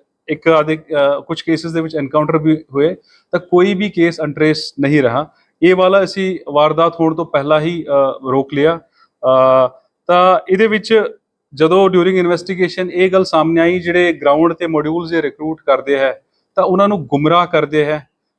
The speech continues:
ਕੋਈ ਲਾਲਚ ਦਿੰਦੇ ਹੈ। ਤਾਂ ਮੇਰੇ ਵੱਲੋਂ ਇਹ ਮੈਸੇਜ ਵੀ ਹੋਗਾ ਸਾਰੇ, ਅ, ਨੌਜਵਾਨਾਂ ਨੂੰ ਕਿ ਇਹੋ ਜਿਹੇ ਜਿਹੜਾ ਇਹ ਬਹਿਕਾਵਾ ਹੈ ਜਾਂ ਇਹ ਜਿਹੜੀ ਲਾਲਚ ਬੰਦੇ ਦਿੰਦੇ ਹੈ, ਇਹਦੇ 'ਚ ਕੁਛ ਹਾਸਿਲ ਨਹੀਂ ਹੁੰਦਾ। ਪਿੱਛੇ ਜਿੰਨੀ ਵੀ ਵਾਰਦਾਤਾਂ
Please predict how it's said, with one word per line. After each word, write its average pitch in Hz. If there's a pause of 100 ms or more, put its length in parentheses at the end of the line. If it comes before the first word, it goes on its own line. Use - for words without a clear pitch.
ਕੋਈ 160
ਲਾਲਚ 151 (100)
ਦਿੰਦੇ 139
ਹੈ। 156
ਤਾਂ 180
ਮੇਰੇ 170
ਵੱਲੋਂ 175
ਇਹ 185
ਮੈਸੇਜ 160
ਵੀ 185
ਹੋਗਾ 135
ਸਾਰੇ, 143
ਅ, 131
ਨੌਜਵਾਨਾਂ 131
ਨੂੰ 156 (280)
ਕਿ - (160)
ਇਹੋ 170
ਜਿਹੇ 196
ਜਿਹੜਾ 180
ਇਹ 175
ਬਹਿਕਾਵਾ 143
ਹੈ 131
ਜਾਂ 139 (120)
ਇਹ 143
ਜਿਹੜੀ 143
ਲਾਲਚ 151 (320)
ਬੰਦੇ 131
ਦਿੰਦੇ 131
ਹੈ, 139 (240)
ਇਹਦੇ 175
'ਚ 185
ਕੁਛ 196 (320)
ਹਾਸਿਲ 139
ਨਹੀਂ 190
ਹੁੰਦਾ। 175
ਪਿੱਛੇ 160
ਜਿੰਨੀ 165
ਵੀ 190
ਵਾਰਦਾਤਾਂ 151